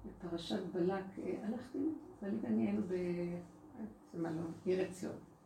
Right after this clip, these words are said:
אז, אה, שם פגשה אותי איזה מישהי שמכירה אותי מהמון זמן,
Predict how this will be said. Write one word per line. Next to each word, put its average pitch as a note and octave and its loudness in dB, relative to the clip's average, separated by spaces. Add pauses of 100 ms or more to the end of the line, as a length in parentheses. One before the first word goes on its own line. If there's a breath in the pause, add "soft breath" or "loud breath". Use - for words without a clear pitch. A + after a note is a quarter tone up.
(680 soft breath)
אז, A#3 2
אה, A#3+ 4
שם F4+ 6 (180)
פגשה C#4+ 4
אותי - 2
איזה G3+ 2
מישהי G#3+ 4
שמכירה F#3 0
אותי - -2
מהמון F3 2 (100)
זמן, D#3+ -2